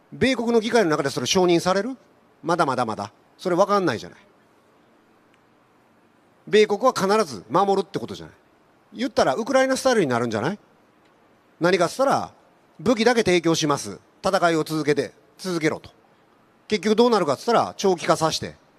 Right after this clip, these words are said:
誰が一番喜ぶかっつったら、当然軍事産業でしょ？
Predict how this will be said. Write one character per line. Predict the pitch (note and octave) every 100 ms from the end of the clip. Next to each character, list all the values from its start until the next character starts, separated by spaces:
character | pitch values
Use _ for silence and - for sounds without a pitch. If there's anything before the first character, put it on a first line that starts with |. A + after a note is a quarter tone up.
| _ _
誰 | F3 F3+
が | F3+
一 | E3+
番 | F3 F3
喜 |
ぶ | F3 E3 D#3+
か | C3
っ |
つ | -
っ |
た | C3+
ら、 |
当 | A2 F3+
然 | F3+ F3
軍 | B2+ C#3
事 | C#3
産 | F3 D#3+
業 | G#2
で | G2+
し |
ょ？ | G#3